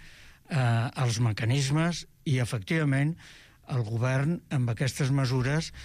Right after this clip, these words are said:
ha començat a tocar coses que nosaltres dèiem que s'havien de tocar, eh?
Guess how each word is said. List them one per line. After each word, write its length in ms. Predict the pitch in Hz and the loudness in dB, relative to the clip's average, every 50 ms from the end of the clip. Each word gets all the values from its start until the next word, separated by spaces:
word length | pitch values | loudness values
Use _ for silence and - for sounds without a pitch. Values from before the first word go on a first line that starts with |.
| - - - - - - - | -18 -18 -20 -20 -16 -8 -4
ha 100 | - 127 | -4 -2
començat 480 | - 151 147 147 143 123 135 139 123 - | 0 2 2 2 2 0 0 -2 -2 0
a 20 | 156 - | -2 -2
tocar 320 | - 127 - - 135 131 | -2 -2 -2 -2 -4 -2
coses 480 | - 131 135 131 117 131 143 165 165 - | 0 0 0 0 2 0 0 0 -2 -4
que 160 | - - 135 | -2 0 2
nosaltres 560 | 123 123 113 113 123 120 113 143 135 131 120 117 | 2 2 2 2 2 0 0 0 0 0 0 0
dèiem 360 | 131 131 123 123 131 143 151 - | 0 2 2 2 2 2 0 0
que 60 | 135 | 0
s'havien 380 | - - 120 110 120 123 117 107 | 0 0 2 2 2 2 2 2
de 80 | 104 101 | 0 0
tocar, 300 | - 107 98 - 98 95 92 - - | -4 -4 -8 -8 -8 -10 -8 -4 -2
eh? 100 | 151 185 | -2 -2